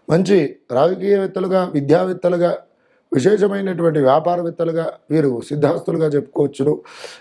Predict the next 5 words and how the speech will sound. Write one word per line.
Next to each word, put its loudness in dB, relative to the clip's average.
మంచి 2
ప్రజ్ఞాపాఠవాలు, 0
అమితమైనటువంటి 2
కార్యాచరణ 2
శక్తి -2